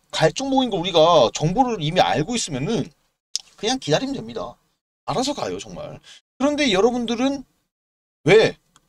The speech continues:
또 사도 어디 사냐? 여기서 산다는 거예요, 자꾸. 여기서 살 생각을 해야 되는데 자꾸 여기서 위에 어중간한 부분에서 사니까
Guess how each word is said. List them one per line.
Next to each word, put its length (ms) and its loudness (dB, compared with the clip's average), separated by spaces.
또 180 0
사도 420 2
어디 140 4
사냐? 400 2
여기서 280 4
산다는 320 2
거예요, 140 0
자꾸. 540 -8
여기서 500 4
살 200 2
생각을 340 4
해야 160 6
되는데 300 -2
자꾸 340 -4
여기서 380 2
위에 420 -2
어중간한 500 4
부분에서 320 -4
사니까 560 2